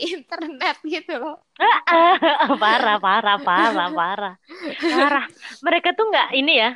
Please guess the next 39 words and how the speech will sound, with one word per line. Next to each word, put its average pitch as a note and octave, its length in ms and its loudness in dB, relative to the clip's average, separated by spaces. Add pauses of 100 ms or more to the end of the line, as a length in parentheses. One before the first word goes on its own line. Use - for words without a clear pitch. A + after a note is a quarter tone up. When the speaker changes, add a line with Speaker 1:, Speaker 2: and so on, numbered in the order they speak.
Speaker 2:
nggak A3+ 240 -2
main-main. B3 380 0
Maksudnya D4+ 340 -6
mereka B3 260 0
tuh A#3+ 100 -4
Speaker 1:
Heeh. C4+ 340 -10
Speaker 2:
nggak B3 260 -2 (120)
capek A3 480 -8 (260)
ya. G#3 140 -8 (640)
Balesin A#3 540 0
komen-komen C4+ 680 2 (100)
kayak C#4+ 240 -2
Speaker 1:
Iya, - 0 -
Speaker 2:
sepanjang C4+ 440 -2
Speaker 1:
bener, D#4+ 240 0 (100)
Speaker 2:
cerpen - 20 -10
Speaker 1:
bener. C#4 340 -4
Speaker 2:
gitu A3+ 240 -8
loh, G#3 140 -2
Nat. G3 220 -4
Komen-komen G3+ 580 -4 (100)
di G3+ 340 -2
Speaker 1:
Mm-mm. G#3+ 380 -16
Speaker 2:
yang G#3 200 -6
berterbaran A3 760 -2
di A#3 40 2 (380)
Speaker 1:
Iya, A#3+ 360 -8 (100)
Speaker 2:
war-war A3 280 2
Speaker 1:
fan - 40 -
war G#3+ 180 4
tuh A3 80 0
Speaker 2:
mereka A#3+ 260 -2
Speaker 1:
emang A3+ 60 0
berat A#3 340 0
Speaker 2:
itu. D#4+ 80 -8 (120)
Speaker 1:
gitu F4+ 220 4
loh G3 140 -8
kalau G3 220 -8
kita G#3+ 140 -10